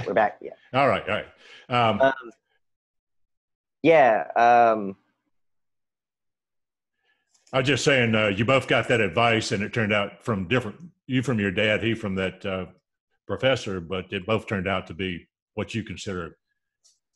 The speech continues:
Speaker 1: excellent, uh,
Speaker 2: Oh, yeah,
Speaker 1: advice.
Speaker 2: for sure, for sure. And I was, I was also quite fortunate that the teachers that I had in Boston, it, there, there, there was a couple, uh, there's a few year period, once again, just being a, a, a teenager and a college kid, and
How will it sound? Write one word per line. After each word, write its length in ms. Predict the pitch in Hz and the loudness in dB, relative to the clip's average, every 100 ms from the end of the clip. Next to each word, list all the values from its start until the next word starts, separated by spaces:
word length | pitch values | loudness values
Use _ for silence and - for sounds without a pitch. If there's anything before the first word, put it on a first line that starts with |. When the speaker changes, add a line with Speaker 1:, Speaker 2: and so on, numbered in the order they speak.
| - | -4
Speaker 1:
excellent, 460 | 113 - 92 85 - _ _ | -4 -4 -12 -14 -16 _ _
uh, 160 | 90 80 - | -16 -16 -2
Speaker 2:
Oh, 180 | 127 123 | 2 4
yeah, 260 | 98 117 95 | 4 4 4
Speaker 1:
advice. 120 | 87 | 2
Speaker 2:
for 140 | 117 | -2
sure, 400 | 101 - 104 78 - | -2 -4 -8 -10 -4
for 140 | 131 113 | 0 0
sure. 240 | - 107 | 0 2
And 140 | 120 | 4
I 40 | 151 | 4
was, 140 | 160 135 | 4 4
I 80 | 147 | 4
was 120 | 147 | 4
also 800 | 147 147 151 139 131 127 113 - _ | 2 4 6 8 8 6 4 -2 _
quite 200 | - 123 | -2 -2
fortunate 500 | - 123 113 117 107 | 2 2 2 -2 -2
that 140 | 113 - | -2 -4
the 60 | |
teachers 420 | 95 123 110 110 | -6 -8 -6 -4
that 140 | 98 95 | -2 -2
I 80 | 90 | -2
had 180 | 104 | -2
in 120 | 98 92 | -2 0
Boston, 540 | 92 101 - 95 87 - _ _ _ _ _ _ - | 0 0 -4 -10 -12 -16 _ _ _ _ _ _ -4
it, 260 | 117 - _ _ - | -2 -2 _ _ -4
there, 140 | 147 | -2
there, 240 | 107 151 107 | 4 4 6
there 120 | 147 | 4
was 80 | 156 | 4
a 60 | |
couple, 380 | 143 185 165 156 | 4 2 2 2
uh, 80 | 139 | 2
there's 180 | 131 143 | 4 2
a 60 | 139 | 2
few 200 | 175 190 | 2 4
year 180 | 170 | 4
period, 400 | 139 147 139 127 | 2 4 6 6
once 180 | 117 127 | 4 0
again, 300 | 120 110 123 | -2 -2 -4
just 200 | 101 110 | -4 -8
being 240 | - 113 113 | -4 -4 -2
a, 340 | 107 107 104 - - | -2 -2 -4 -4 -2
a, 180 | 107 101 - _ | 0 -2 -6 _
a 80 | 104 101 | -8 -6
teenager 640 | - 127 123 117 113 110 | -4 -2 0 0 0 0
and 100 | 110 | 0
a 40 | 95 | -4
college 340 | - 113 117 - | -2 -2 -2 -6
kid, 260 | 110 107 101 | -4 -2 -2
and 220 | 95 95 | -6 -10